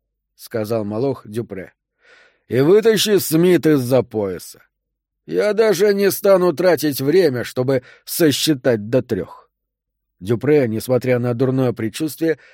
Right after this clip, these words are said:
сделал, как ему сказали. Осторожно положил на пол ружье, за ним Смит Вессон. "Ты тоже, детка!" Он повернулся спиной к стене, чтобы лучше видеть Мэйси. Она не шевельнулась.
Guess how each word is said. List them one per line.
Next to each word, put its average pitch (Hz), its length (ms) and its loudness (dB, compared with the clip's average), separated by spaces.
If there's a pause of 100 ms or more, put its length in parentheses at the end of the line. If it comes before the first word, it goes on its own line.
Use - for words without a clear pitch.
(200)
сделал, 139 540 0
как 120 220 -4
ему 131 200 -4
сказали. 123 600 -6 (500)
Осторожно 135 640 -2
положил 123 500 0
на 127 180 -4
пол 110 220 -4
ружье, 107 440 -4 (380)
за 104 180 -10
ним 131 260 -6 (260)
Смит 127 400 -8
Вессон. 113 460 -8 (720)
"Ты 156 240 2
тоже, 180 520 4
детка!" 147 540 -2 (360)
Он 104 180 -10
повернулся 123 600 -2
спиной 127 360 -2
к - 60 -14
стене, 147 380 -2 (280)
чтобы 120 300 -2
лучше 139 400 0
видеть 143 340 -4
Мэйси. 120 540 -8 (440)
Она 117 360 -6
не 127 140 -6
шевельнулась. 139 760 -6